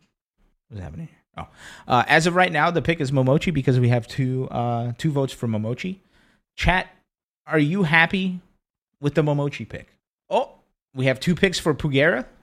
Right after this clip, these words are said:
Okay. All right, looks like we're gonna have to do a poll. We'll do a poll. Here, let me set this up. Momochi's the only one not playing Luke? That's funny. All right, let's start a, let's do a poll here.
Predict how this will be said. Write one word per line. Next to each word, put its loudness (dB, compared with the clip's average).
Okay. 0
All -10
right, -12
looks -10
like -8
we're -8
gonna -10
have -12
to -8
do 0
a 0
poll. -2
We'll -10
do -6
a -4
poll. -14
Here, -8
let -8
me -8
set -10
this -16
up. -16
Momochi's 0
the 4
only 2
one 0
not 2
playing -2
Luke? -6
That's -6
funny. -16
All -6
right, -6
let's -8
start -4
a, -8
let's -8
do -10
a -8
poll -16
here. -18